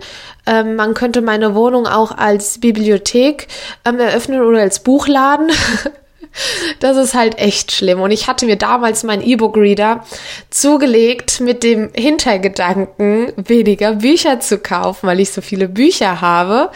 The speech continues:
Ja, und jetzt liegt der irgendwo im Couchtisch ganz unten in der Versenkung. Und da liegt der seit Monaten. <laughs> Nichtsdestotrotz kommen wir jetzt gerade noch mal zu den Informationen zum Buchkauf. Die dürfen wir natürlich nicht vergessen.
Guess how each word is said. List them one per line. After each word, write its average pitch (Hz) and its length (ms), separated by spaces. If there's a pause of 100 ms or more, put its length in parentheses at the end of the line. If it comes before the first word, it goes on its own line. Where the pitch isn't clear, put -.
(360)
Ja, 196 240
und 214 200
jetzt 226 240
liegt 240 240
der 214 420
irgendwo 202 840
im 202 140
Couchtisch 185 960
ganz 185 240
unten 180 360
in 170 100
der 165 120
Versenkung. 226 680 (1120)
Und 202 180
da 208 80
liegt 202 300
der 175 220
seit 170 340 (400)
Monaten. 175 460
<laughs> 233 60 (1700)
Nichtsdestotrotz 277 1400
kommen 269 320
wir 247 80
jetzt 240 240
gerade 262 400
noch 254 260
mal 220 440
zu 302 260
den 254 200
Informationen 247 840
zum 240 180
Buchkauf. 233 480
Die 262 180
dürfen 294 280
wir 277 80
natürlich 269 440
nicht 240 420
vergessen. 233 500